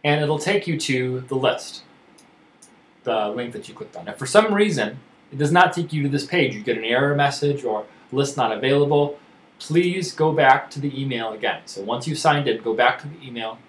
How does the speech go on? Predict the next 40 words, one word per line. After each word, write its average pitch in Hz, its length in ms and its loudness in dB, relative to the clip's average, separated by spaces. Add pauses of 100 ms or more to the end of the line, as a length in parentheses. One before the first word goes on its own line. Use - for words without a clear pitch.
(520)
and 131 140 -6
click - 260 -2
it 101 80 -6
again. 98 260 -6 (2000)
It 123 120 -8
should 139 120 0
then, 147 440 2
at 117 100 -6
that 175 260 6
point, 117 280 -2 (180)
you - 80 -20
should - 160 -16
be 123 80 -4
at 110 120 -2
this - 200 -12
list. - 260 -16
So 90 260 -8 (280)
if - 80 -16
it - 40 -8
doesn't 143 200 0
work 139 160 0
the - 80 -14
first 135 240 0
time, 123 280 0
click - 200 -6
it - 80 -12
the 120 60 -8
second 110 320 -4
time. 104 220 -12 (460)
Uh, 104 300 -4
and 127 140 -2
this 143 340 4
here 135 220 4
is 127 280 2
a 131 60 4
list, 135 480 -2 (340)
uh, 117 300 2
a - 100 -6
call 117 300 6
list. - 240 -10